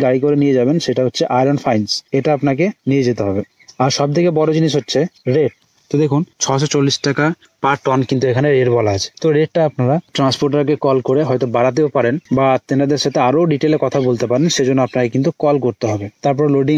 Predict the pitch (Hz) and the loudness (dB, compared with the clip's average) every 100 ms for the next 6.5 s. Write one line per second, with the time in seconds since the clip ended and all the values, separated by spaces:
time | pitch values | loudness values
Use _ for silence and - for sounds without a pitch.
0 | 147 143 139 151 139 131 143 147 139 127 | 2 2 2 2 2 0 0 0 0 0
1 | 156 180 143 131 147 175 156 156 - 127 | 0 0 -2 -4 -4 -2 0 0 0 0
2 | 147 123 107 101 101 - 165 143 98 _ | 2 2 2 -2 -6 -4 -2 -2 -4 _
3 | _ - 147 147 165 139 117 156 - _ | _ -4 -2 2 2 0 0 -4 -6 _
4 | - 135 156 - 131 127 170 170 160 147 | -4 -2 0 -2 -4 -4 -2 0 0 0
5 | 139 135 139 170 - - 156 156 151 147 | 0 -2 0 0 0 -2 -2 0 0 2
6 | 123 113 110 - 156 | 0 0 -2 0 -2